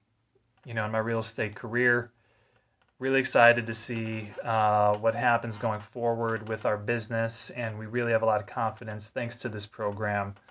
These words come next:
um, to really, to really, um, rock and roll with,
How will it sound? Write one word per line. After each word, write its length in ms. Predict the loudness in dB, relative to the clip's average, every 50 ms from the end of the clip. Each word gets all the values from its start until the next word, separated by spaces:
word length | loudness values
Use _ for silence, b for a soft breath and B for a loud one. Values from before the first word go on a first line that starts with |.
| b b b b b b b -6
um, 580 | -2 2 4 4 4 4 2 0 -2 -6 -10 -12 -14
to 140 | -14 -12 -6
really, 480 | -2 -2 0 2 2 2 2 0 0 -2 -6 -10
to 100 | -10 -6
really, 300 | -4 -2 -2 0 0 -2 -4 -6 -6
um, 400 | -6 -6 -4 -4 -6 -8 -10 -16 -20 _ _ _ _ _
rock 260 | 4 6 6 6 6 2
and 140 | -2 -2
roll 280 | 2 2 4 4 2 0
with, 160 | -2 -4 -6